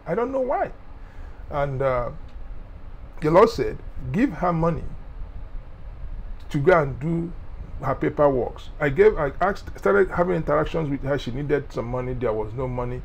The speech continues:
I gave her the money. She cried. I still don't know why God was, what God wanted me to do.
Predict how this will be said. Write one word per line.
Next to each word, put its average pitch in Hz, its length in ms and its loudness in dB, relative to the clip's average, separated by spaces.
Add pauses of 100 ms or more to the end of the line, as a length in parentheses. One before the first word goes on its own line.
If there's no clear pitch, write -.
(580)
I 127 140 -4
gave 143 220 2
her 139 120 2
the 120 120 -2
money. 127 280 -2
She - 160 -6
cried. - 380 -8 (1120)
I - 20 -10
still 339 200 0
don't 233 200 -2
know 226 120 2
why 220 280 -2
God 185 240 -2
was, 180 240 -4 (140)
what 170 340 -6
God 180 120 2
wanted 170 380 -2
me 170 120 -2
to 170 120 -8
do. 135 280 -6